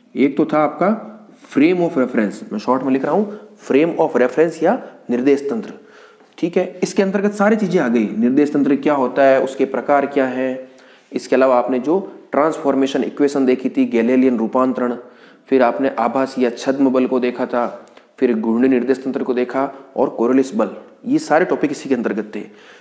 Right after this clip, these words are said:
फिर इसके साथ इसमें एक चीज़ ये भी आती थी एसटीआर unit में, और एक आता है central force, ठीक है ना। एसटीआर को कहते हो आप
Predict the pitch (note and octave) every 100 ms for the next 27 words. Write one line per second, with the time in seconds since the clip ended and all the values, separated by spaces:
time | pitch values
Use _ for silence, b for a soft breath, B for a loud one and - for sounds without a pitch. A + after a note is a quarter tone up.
0 | B - A3 G#3 A3 G#3 G3+ G3 G3+ G3
1 | F3 F3 F#3+ D#3+ E3+ F#3 E3+ C#3 D#3 D#3
2 | F3+ G#3+ - - - _ - F3+ F#3 D3
3 | C3 A#2+ B2 C#3 B2 G2 F#2+ B B -
4 | B2+ D#3+ C3 - D#3 A#3+ - - - -
5 | - - B2+ B2 D#3+ C#3+ - A#2 G#2 -
6 | - - _ - D#3+ G#3+ A3 B B B
7 | B _ _ - D#3+ - F3 E3 E3+ E3
8 | E3 E3 E3 E3+ G#3 - -